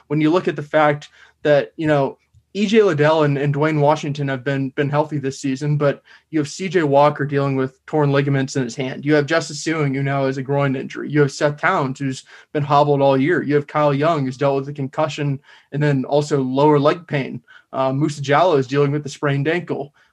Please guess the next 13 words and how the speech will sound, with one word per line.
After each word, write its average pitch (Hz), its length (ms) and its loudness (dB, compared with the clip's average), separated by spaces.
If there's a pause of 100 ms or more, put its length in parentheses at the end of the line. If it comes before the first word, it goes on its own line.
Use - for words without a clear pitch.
Obviously, 147 340 -4
Jimmy 151 240 -2
Sotos 151 480 0
is 127 100 -10
out 139 220 -2
for 139 80 -6
the 131 140 -8
year. 160 160 0
Like, 143 180 -6
that 180 160 0
is 180 160 -2
a 147 60 2
lot. 143 560 2